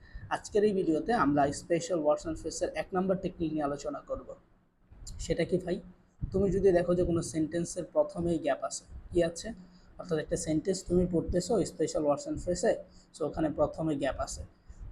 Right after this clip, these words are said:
যদি সেন্টেন্সের প্রথমে গ্যাপ থাকে, তাহলে তুমি তিনটা বিষয় মাথায় রাখবা। কয়টা বিষয়? তিনটা বিষয়। আমি দেখতেছি একটা সেন্টেন্স পড়তে গিয়ে যে প্রথমে গ্যাপ আছে,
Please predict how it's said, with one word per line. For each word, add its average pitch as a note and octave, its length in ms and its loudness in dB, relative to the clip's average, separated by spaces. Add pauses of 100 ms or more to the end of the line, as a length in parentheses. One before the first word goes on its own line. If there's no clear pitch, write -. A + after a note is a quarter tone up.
(160)
যদি F3+ 180 4
সেন্টেন্সের F#3 480 0
প্রথমে F#3 360 2
গ্যাপ E3+ 160 2 (100)
থাকে, A3+ 220 -4
তাহলে D#3+ 240 0
তুমি E3+ 280 2 (200)
তিনটা F#3+ 260 0
বিষয় F3 240 0
মাথায় C#3+ 280 -2
রাখবা। C3+ 300 -6 (120)
কয়টা D3+ 200 4
বিষয়? F3+ 280 -4 (200)
তিনটা G#3+ 280 0
বিষয়। - 260 -12 (600)
আমি F#3 200 4
দেখতেছি G3+ 460 0
একটা G3+ 160 -2
সেন্টেন্স F#3 440 -2
পড়তে F3+ 260 -2
গিয়ে G#3 240 4
যে F3+ 120 -2
প্রথমে F3+ 440 -2
গ্যাপ G3 240 2
আছে, - 200 -6